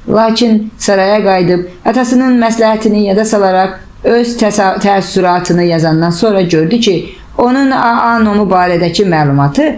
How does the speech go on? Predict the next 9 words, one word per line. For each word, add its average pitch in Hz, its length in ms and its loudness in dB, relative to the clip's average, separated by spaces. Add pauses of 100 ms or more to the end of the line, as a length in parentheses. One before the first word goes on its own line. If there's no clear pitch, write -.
(260)
zərrə 165 500 2
qədər 202 400 0 (140)
artmayıb. 147 480 -2 (460)
Bir 320 180 2
neçə 349 200 0
gün 254 200 2
keçdi. 156 480 0 (340)
Yenidən 220 480 2
Otoydan 208 680 0